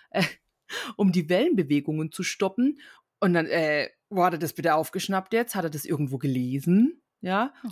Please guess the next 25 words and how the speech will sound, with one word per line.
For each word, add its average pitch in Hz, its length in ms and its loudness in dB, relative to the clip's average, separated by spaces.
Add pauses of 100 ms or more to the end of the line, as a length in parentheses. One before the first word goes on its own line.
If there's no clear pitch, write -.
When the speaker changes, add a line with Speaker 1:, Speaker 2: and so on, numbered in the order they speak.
Speaker 2:
vielleicht. 190 500 -12
Speaker 1:
Ja. 180 380 -4 (440)
Äh, 180 300 2
also 196 240 0
ich 190 140 -2
find 269 180 -2
da 269 80 2
Percy 254 420 -6
ist 311 100 -6
schon 277 180 -4
ein 330 60 0
richtig - 360 -6
gerissener 262 460 -2
Fuchs. - 380 -4
<laughs> - 340 -4 (800)
Ähm, 196 340 0
und 202 280 -2
Krusty 202 340 0
ist 202 100 -4
ganz 214 200 -6
euphorisch 220 460 2
und 196 80 -2
sagt, 180 220 -8
„Ja - 80 -8
klar, - 440 -2